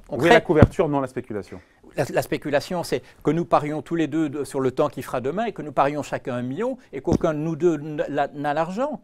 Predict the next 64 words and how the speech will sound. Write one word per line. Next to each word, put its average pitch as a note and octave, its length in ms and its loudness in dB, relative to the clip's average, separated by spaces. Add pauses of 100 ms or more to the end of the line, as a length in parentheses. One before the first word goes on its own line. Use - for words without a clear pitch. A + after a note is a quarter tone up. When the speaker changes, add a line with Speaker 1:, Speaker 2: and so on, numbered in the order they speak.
(120)
Speaker 1:
mais D3+ 120 -6
que F#3+ 100 2
nous E3 180 0
avons D#3 180 0
promis F3+ 360 -2
l'argent D#3 360 -2
que C#3+ 120 -8
nous B2+ 140 -6
allons C3 200 -4
sans D3 220 -8
doute D3 180 -12
gagner D3 380 -6 (200)
à C#3 80 -8
quelqu'un C3+ 420 -6
d'autre. C#4 300 -10
Speaker 2:
Hmm. G2+ 120 -12
Speaker 1:
C'est F#2+ 160 -10
ça, C#4+ 260 -2 (160)
c'est C3 140 -12
ça, - 220 -6 (180)
le, C#3+ 240 -6
le, D3 180 -8
c'est - 220 -6
le C3+ 80 -2
risque F#3 340 -4
systémique. D3+ 360 -6
Speaker 2:
Mais B2+ 40 0
ça, D3 160 8
faut D3+ 140 4
se D3 120 -4
mettre C#3+ 120 4
d'accord C3+ 340 4
à A#2+ 80 4
l'e-, A#2 260 -2
à G#2+ 460 -4
l'échelle A2+ 320 -4
de A#2+ 60 0
la A2+ 100 2
planète. C#3 240 0
Si - 120 -10
on G#2+ 40 -8
fait A2 100 -12
ça G#2+ 120 -12
tout - 80 -20
seul G#2+ 140 -8
dans G2 80 -8
notre F#2+ 160 -8
coin A2+ 120 -8
en G2+ 80 -6
France, C3 240 -8
Speaker 1:
Ben, - 140 -4
on - 60 -2
le - 60 0
Speaker 2:
euh, G3 40 -2
Speaker 1:
faisait F3+ 200 0
av-, E3+ 240 2
mais, E3+ 240 -6
mais E3+ 140 -2
tous A3 140 -8
les G3 80 -2
pays G#3 220 -6
le G3 60 -8
faisaient G3 300 -2
avant. F3 400 -2